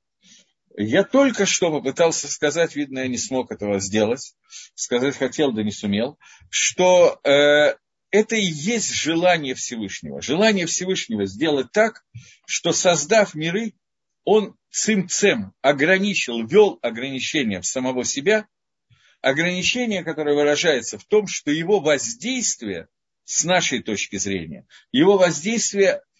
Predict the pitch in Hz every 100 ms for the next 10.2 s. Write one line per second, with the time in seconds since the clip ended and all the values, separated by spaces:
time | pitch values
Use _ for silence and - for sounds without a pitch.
0 | _ - - 160 165 208 190 - - 151
1 | - - 226 226 143 117 98 87 - 120
2 | 165 185 - 127 117 117 180 208 202 -
3 | _ _ - 131 - 196 180 170 165 196
4 | 180 170 170 - 120 175 131 143 127 185
5 | 202 147 117 98 175 170 - 208 - -
6 | 104 - 127 120 151 165 190 147 101 87
7 | - _ _ - 135 143 - 196 202 -
8 | _ _ - 135 143 180 175 151 - 139
9 | 143 175 - - - 135 127 127 - 110
10 | 85